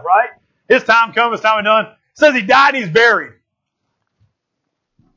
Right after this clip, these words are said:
He's died and he's buried. And there's this, this band of Moabites that used to come into the land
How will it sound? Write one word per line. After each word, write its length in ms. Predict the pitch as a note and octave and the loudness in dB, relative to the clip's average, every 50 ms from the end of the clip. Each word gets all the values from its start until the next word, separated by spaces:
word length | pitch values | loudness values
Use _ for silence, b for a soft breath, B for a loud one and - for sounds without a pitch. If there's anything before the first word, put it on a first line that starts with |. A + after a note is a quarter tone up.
| _ _ _ _ _ - - _ _ _ _ _ _ _ _ _ _ _ _ - | _ _ _ _ _ -20 -20 _ _ _ _ _ _ _ _ _ _ _ _ -4
He's 160 | - F#3 D#3+ | -4 -2 0
died 260 | E3 A#3 B3+ D4 D#4+ | 2 2 4 4 2
and 100 | D#4 D#4 | 2 0
he's 140 | D4 C4 G#3+ | -2 -2 0
buried. 280 | A3 C4+ C4 B3+ A#3+ | 2 2 2 4 2
And 80 | A3 G3 | 2 2
there's 180 | A3 A#3+ A3+ F#3+ | 0 0 2 2
this, 200 | A3 G#3 E3 D3 | 0 0 0 0
this 200 | F#3+ F#3+ D#3 C3 | -2 -2 -2 0
band 300 | D3 A3+ C4 C#4 C#4+ A#3 | 0 0 2 2 0 -2
of 60 | G3+ | -2
Moabites 880 | G3 A3 A#3+ B3+ A#3+ G3+ F#3+ F3+ F3 D#3+ D3 - - - - - _ _ _ _ _ _ _ _ _ _ _ - | 0 2 4 4 4 4 4 2 2 2 -2 -6 -14 -20 -20 -20 _ _ _ _ _ _ _ _ _ _ _ -4
that 120 | F3 F#3+ | -4 -2
used 180 | G#3+ A#3+ A#3+ - | -2 -2 -4 -4
to 80 | G3 | -4
come 200 | - G#3+ A#3+ A#3+ | -2 -2 0 0
into 200 | A#3+ A#3 A#3 A3+ | -2 -2 0 0
the 80 | A3+ G#3 | 0 2
land 520 | G3+ G#3 G#3+ A3 A3 A3+ A3+ A3 G#3+ - | 2 2 2 2 0 0 -2 -2 -4 -8